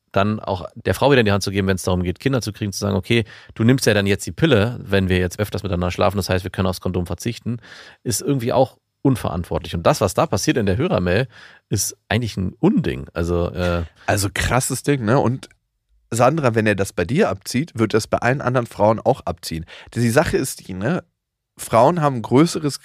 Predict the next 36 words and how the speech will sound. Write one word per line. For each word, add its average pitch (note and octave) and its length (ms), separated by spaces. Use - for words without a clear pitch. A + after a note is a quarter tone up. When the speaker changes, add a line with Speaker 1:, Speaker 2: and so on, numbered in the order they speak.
Speaker 2:
Risiko C3 440
bei G2+ 160
Vaginalverkehr, G2+ 840
sich G2+ 160
mit F#2+ 140
H G#2 80
I F#2+ 80
V G#2 280
zu - 120
infizieren, - 680
Speaker 1:
Mhm. G2 300
Speaker 2:
als F2+ 240
Männer E2+ 340
bei F2+ 200
Vaginalverkehr. E2+ 840
Speaker 1:
Ja. G2+ 160
Speaker 2:
Das G#2+ 200
muss B2+ 160
man A#2+ 100
schon A#2 140
mal G#2 80
einfach G#2+ 240
so G2+ 160
ganz F#2+ 200
klar F2+ 220
sagen. F#2 460
Das - 340
Risiko B2+ 340
für A2 140
die G2+ 100
Frau E3+ 320
generell, G2+ 480
sich F#2+ 160
mit F#2+ 140
Geschlechtskrankheiten - 840
zu F2+ 400